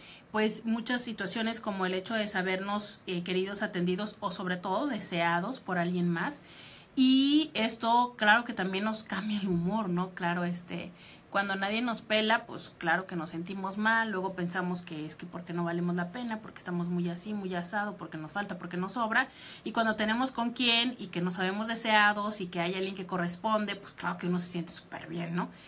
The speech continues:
Y aparte, si el sexo lo disfrutas, pues bueno, dos veces mejor. Pero si esto no existe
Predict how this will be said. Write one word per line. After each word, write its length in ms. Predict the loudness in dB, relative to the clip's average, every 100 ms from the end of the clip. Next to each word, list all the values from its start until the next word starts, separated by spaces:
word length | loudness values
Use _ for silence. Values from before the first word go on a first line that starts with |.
| -16 2
Y 100 | 4
aparte, 540 | 10 12 12 10 -2
si 120 | -2
el 80 | -2
sexo 240 | 0 0 0
lo 80 |
disfrutas, 400 | 0 0 -2 -4
pues 160 | -4 0
bueno, 180 | 0 2
dos 220 | 2 0
veces 260 | 0 -2 -4
mejor. 360 | -4 -6 -8 -12 -20 -20 -8 2
Pero 240 | 4 4
si 160 | 2 0
esto 240 | 0 0
no 160 | 2 2
existe 960 | -2 -4 0 0 0 0 4 4 2